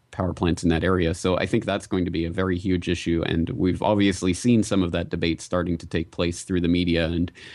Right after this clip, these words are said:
people lining up on one side or the other of the nuclear power question. But that's just one thing that we have to think about when we're thinking about these vast tectonic, uh, uh, seismic events that are happening and, and seem to be occurring with greater frequency, and whether that's just a,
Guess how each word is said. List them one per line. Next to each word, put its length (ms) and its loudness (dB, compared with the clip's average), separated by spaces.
people 280 2
lining 360 2
up 180 -2
on 160 0
one 160 0
side 260 -2
or 80 0
the 140 0
other 280 0
of 160 -6
the 120 -4
nuclear 460 0
power 320 0
question. 480 -2
But 160 -4
that's 260 -4
just 220 -4
one 180 4
thing 200 2
that 120 -2
we 80 0
have 160 0
to 100 -6
think 220 2
about 280 0
when 140 2
we're 180 2
thinking 300 4
about 220 2
these 240 -2
vast 760 -4
tectonic, 640 -2
uh, 260 -2
uh, 420 -6
seismic 520 2
events 380 0
that 160 0
are 80 0
happening 480 0
and, 180 -2
and 160 2
seem 280 4
to 100 2
be 180 4
occurring 460 2
with 160 -2
greater 300 0
frequency, 600 -2
and 120 0
whether 220 0
that's 200 -2
just 240 -6
a, 60 -6